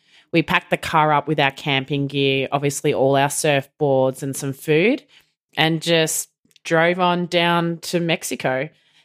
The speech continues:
and just went with the flow of it. And we would talk to other guys about surf spots and just, like, trust them. We were like, "Yeah, cool." And even sometimes the network would, <laughs> like, fail out. We may have got a little bit lost, and then we'd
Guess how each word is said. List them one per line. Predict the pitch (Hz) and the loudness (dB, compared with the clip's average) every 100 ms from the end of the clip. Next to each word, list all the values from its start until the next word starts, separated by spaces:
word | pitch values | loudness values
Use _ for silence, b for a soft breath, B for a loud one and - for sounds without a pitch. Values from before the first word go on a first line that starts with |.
| _ | _
and | 170 180 180 | 0 2 2
just | 190 185 | 0 0
went | 190 185 185 | 0 0 0
with | 185 - | -4 0
the | 180 | -4
flow | - 165 160 165 | 0 0 2 2
of | 165 | 0
it. | 170 151 151 - | 0 2 0 0
And | 156 156 | -2 0
we | 156 151 | 0 2
would | 151 147 | 0 -2
talk | - 175 170 | 0 0 0
to | 180 | -2
other | 156 147 151 147 | 0 0 0 -2
guys | 147 151 147 143 143 139 | 0 2 4 4 2 0
about | 151 143 139 - | -2 0 0 0
surf | - 160 147 | -2 0 0
spots | - - 151 139 - | -2 0 2 2 0
and | 170 151 | -4 0
just, | 160 160 - | 0 -2 0
like, | 165 147 139 - | 2 2 0 -4
trust | - 156 - | 0 0 0
them. | 170 | -4
We | 160 | -2
were | 156 | 2
like, | 151 151 | 2 0
"Yeah, | 208 220 143 _ _ - | 0 -2 -2 _ _ -4
cool." | 254 185 151 B B - | 0 0 -2 B B 0
And | 190 | 2
even | 196 185 | 2 0
sometimes | 196 175 175 160 | 0 0 0 0
the | 160 | -2
network | 156 160 - 147 139 - | 0 0 2 2 2 0
would, | 170 | 0
<laughs> | 202 | 2
like, | 240 - | 0 -4
fail | - 175 151 160 | -2 0 2 2
out. | 151 143 | 2 2
We | 156 151 | 0 -2
may | 151 143 | 0 0
have | 143 | 0
got | 156 | 0
a | 151 | 2
little | 156 | 2
bit | 156 156 | 2 2
lost, | 165 156 | 2 2
and | 185 | 0
then | 170 - - | 0 0 0
we'd | 180 | 0